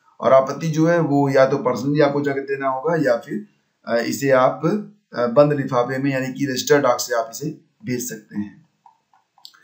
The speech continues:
उत्तर, अ, उच्चतर शिक्षा सेवा आयोग की सचिव ने sector मजिस्ट्रेटों संघ बैठक की।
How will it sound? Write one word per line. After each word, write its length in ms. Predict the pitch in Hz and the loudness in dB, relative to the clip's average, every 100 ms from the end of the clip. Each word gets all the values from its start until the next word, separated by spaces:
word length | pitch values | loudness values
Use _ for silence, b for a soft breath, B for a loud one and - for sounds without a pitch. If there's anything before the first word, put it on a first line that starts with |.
| b b b b - | b b b b -2
उत्तर, 600 | 170 - 220 214 208 - | -2 4 4 4 2 0
अ, 60 | 160 | 4
उच्चतर 400 | 160 156 165 202 | 4 2 -4 -6
शिक्षा 340 | 175 156 175 | -6 2 2
सेवा 360 | 160 165 165 147 | 2 2 6 6
आयोग 300 | 143 147 - | 4 -2 -8
की 180 | 196 | -10
सचिव 380 | - 139 135 151 | -8 -8 -10 -6
ने 120 | 165 | -6
sector 360 | 175 143 - 147 | -4 -6 -2 -2
मजिस्ट्रेटों 500 | 135 - 131 127 139 | -2 -10 -14 -10 -10
संघ 320 | 135 135 135 | -4 -4 -2
बैठक 220 | 120 113 | -4 -2
की। 460 | 131 - 139 156 | -8 -8 -6 -6